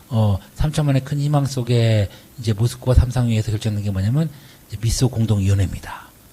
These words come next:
그다음에, 어, 다 아는 것 같이 무엇이 난관에 봉착하면서 그렇죠?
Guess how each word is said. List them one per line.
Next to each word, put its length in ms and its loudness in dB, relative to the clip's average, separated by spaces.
그다음에, 340 2
어, 320 4
다 200 0
아는 140 4
것 120 -6
같이 520 0
무엇이 320 0
난관에 340 2
봉착하면서 880 -2
그렇죠? 320 -4